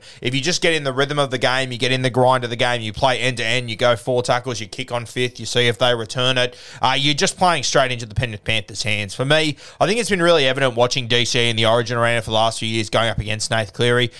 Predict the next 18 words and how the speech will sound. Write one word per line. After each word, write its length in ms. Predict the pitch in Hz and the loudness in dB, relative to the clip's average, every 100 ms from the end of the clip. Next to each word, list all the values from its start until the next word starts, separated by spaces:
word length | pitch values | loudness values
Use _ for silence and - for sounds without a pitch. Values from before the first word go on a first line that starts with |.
| - - | -8 0
Um, 280 | 110 110 | 0 0
you 140 | 113 127 | 0 0
know, 60 | |
you 180 | 120 117 | 0 0
could 120 | 120 | 2
argue 260 | 120 117 135 | 2 2 -2
that 140 | 120 | -2
Nath 200 | 117 117 | -2 -2
Cleary's 260 | - 123 117 | -2 -4 0
had 120 | 113 | -2
a 60 | 107 | 0
better 240 | 123 117 | 0 0
side 440 | - - 117 143 151 | 0 2 4 4 2
a 60 | 107 | -2
lot 180 | 117 120 | 0 -2
of 80 | |
the 80 | 113 | -4
time, 380 | - 139 165 | -2 2 2